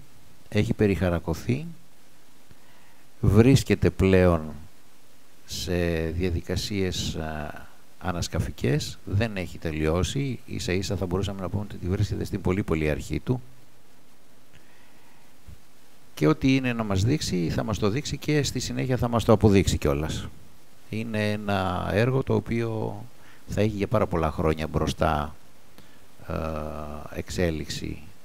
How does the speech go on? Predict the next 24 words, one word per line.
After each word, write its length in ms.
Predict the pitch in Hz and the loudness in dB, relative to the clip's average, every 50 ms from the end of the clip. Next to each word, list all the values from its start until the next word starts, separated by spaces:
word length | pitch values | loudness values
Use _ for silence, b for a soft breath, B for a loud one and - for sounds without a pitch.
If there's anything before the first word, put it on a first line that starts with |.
| - - - - - - - - - | -14 -14 -14 -14 -14 -14 -14 -12 -6
και 140 | - - 92 | -2 -2 -2
να 260 | 92 90 90 90 87 | 0 0 0 0 0
αποδίδει 720 | 87 85 - 90 90 78 92 92 90 85 80 82 78 71 - - B B B B B B B B B B B B B B - - - - - - - - - - - - | 0 0 0 0 0 2 2 2 2 2 0 0 -2 -4 -6 -10 B B B B B B B B B B B B B B -14 -14 -14 -14 -14 -14 -14 -14 -14 -14 -6 4
τόσα 260 | - 104 92 95 101 | 6 6 6 6 4
πολλά 240 | - 92 87 95 98 | 4 4 6 6 6
και 120 | 90 98 | 4 4
διαφορετικά 720 | 87 92 92 - 98 92 90 82 90 90 - 95 92 90 | 2 2 0 0 2 0 0 0 -2 -2 0 0 0 0
από 240 | 90 - - 87 87 | 0 0 0 2 4
όσα 200 | 87 - 98 95 | 4 6 6 4
γνωρίζαμε 560 | 85 90 87 87 90 90 87 87 87 85 85 | 4 4 4 6 6 6 4 2 0 0 0
μέχρι 320 | 80 87 85 - 87 85 82 | -2 -2 0 0 0 0 0
σήμερα 600 | - - 92 85 85 82 78 76 78 73 73 - - - - - - - - - - B B B B B B - - | 0 2 0 0 2 0 0 0 0 -2 -4 -8 -10 -14 -14 -14 -14 -14 -14 -14 -14 B B B B B B -14 -12
για 280 | - 82 80 80 80 78 - - | -10 -4 -2 0 0 0 -2 -4
τις, 400 | - - 76 76 - - - - | -4 -4 -2 -2 -2 -2 -2 -2
ε, 360 | 80 80 78 76 76 76 80 85 87 95 98 - - - - - - - - - - - - | -2 -4 -4 -4 -6 -6 -8 -8 -10 -10 -12 -14 -14 -14 -14 -14 -14 -14 -14 -14 -14 -8 0
ταφικές 420 | - - 90 - - - - 101 87 | 4 4 4 4 2 0 -2 0 2
διαδικασίες 540 | 95 92 90 87 87 90 87 95 90 85 - | 4 2 2 2 0 0 -2 -2 -2 -4 -2
που 120 | - - | 0 0
ακολουθούσαν 640 | 85 - - 87 85 82 80 - 90 90 95 90 85 | 2 2 4 2 2 2 2 2 2 2 2 0 -2
οι 40 | 80 | -4
Μακεδόνες, 640 | 80 85 - - 80 76 80 85 85 85 95 101 | -4 -4 -2 -2 0 2 2 0 0 0 -2 0
δεδομένου 480 | 98 90 85 85 85 87 90 92 92 - | 0 0 2 2 0 -2 -2 -6 -6 -4
το 100 | - 90 | -2 -2
ότι 540 | 87 87 - 90 90 87 85 85 82 90 | -2 -2 -2 -4 -4 -2 -2 -4 -6 -8